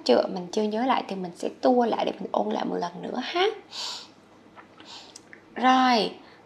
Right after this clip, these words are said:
bây giờ mình sẽ qua phần practice, tức là phần thực hành nha.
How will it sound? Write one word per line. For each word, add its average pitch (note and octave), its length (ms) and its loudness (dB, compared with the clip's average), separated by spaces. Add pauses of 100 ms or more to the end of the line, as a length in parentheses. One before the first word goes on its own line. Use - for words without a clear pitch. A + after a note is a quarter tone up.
(140)
bây C4+ 180 2
giờ B3+ 140 4
mình G#3 240 -2
sẽ - 340 -2
qua A#3+ 220 2
phần G3+ 320 -2
practice, A#3 500 0 (120)
tức - 160 2
là A3 100 2
phần G3 240 -10
thực F3 180 -6
hành F#3+ 320 -4
nha. B3 340 0